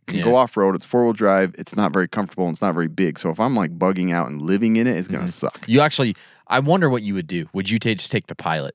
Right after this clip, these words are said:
Speaker 1: I'd take the Pilot.
Speaker 2: I wonder. You probably would,
Speaker 1: Yeah.
Speaker 2: right?
Speaker 1: I've
Speaker 2: Yeah.
Speaker 1: taken that. I've, I've pushed the limits on that thing.
Speaker 2: Yeah.
Speaker 1: Like, I know
Speaker 2: Yeah.
Speaker 1: what it can do.
Speaker 2: Exactly, yeah.
Speaker 1: <laughs> Like,
Speaker 2: You just, you trust it more
Speaker 1: I do
Speaker 2: in the
Speaker 1: trust it
Speaker 2: end,
Speaker 1: more.
Speaker 2: right?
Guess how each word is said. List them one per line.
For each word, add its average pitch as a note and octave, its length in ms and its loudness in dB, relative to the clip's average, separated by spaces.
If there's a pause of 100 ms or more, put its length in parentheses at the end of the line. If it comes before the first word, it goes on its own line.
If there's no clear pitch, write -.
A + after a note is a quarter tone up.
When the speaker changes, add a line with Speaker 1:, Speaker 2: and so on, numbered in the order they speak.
(100)
Speaker 1:
I'd G#2+ 140 2
take - 140 -4
the - 60 -14
Pilot. D2+ 240 -2
Speaker 2:
I A2+ 60 4
wonder. G2 300 -2
You G#2 140 0
probably D3 480 2
would, B2+ 240 4
Speaker 1:
Yeah. D#2+ 60 -2
Speaker 2:
right? E3 260 2 (460)
Speaker 1:
I've C#3+ 140 0
Speaker 2:
Yeah. D3 40 -8
Speaker 1:
taken F3 220 4
that. C3+ 160 2 (100)
I've, C#3 240 0 (440)
I've B2+ 160 -2
pushed - 220 0
the - 80 -6
limits F2 380 0
on D#2+ 160 0
that D2 180 -2
thing. D#2 80 -2
Speaker 2:
Yeah. D#2 220 -2
Speaker 1:
Like, F#2+ 180 -2
I C#3+ 60 2
know C3 180 4
Speaker 2:
Yeah. F2+ 80 2
Speaker 1:
what F#2 160 4
it - 80 -12
can E2 160 -4
do. D#2 300 -2
Speaker 2:
Exactly, G2 500 0
yeah. F2 240 0
Speaker 1:
<laughs> - 260 -4
Like, - 360 -2 (100)
Speaker 2:
You C#3 160 6
just, E3 180 2
you E3 80 4
trust G#3+ 320 2
it G2 80 -2
more D2+ 300 -6
Speaker 1:
I A2 80 4
do F#2+ 140 4
Speaker 2:
in G2 60 2
the G2 40 2
Speaker 1:
trust G2+ 160 6
it D#2 60 0
Speaker 2:
end, C#2 100 -2
Speaker 1:
more. C#2+ 240 -6
Speaker 2:
right? G2 240 -2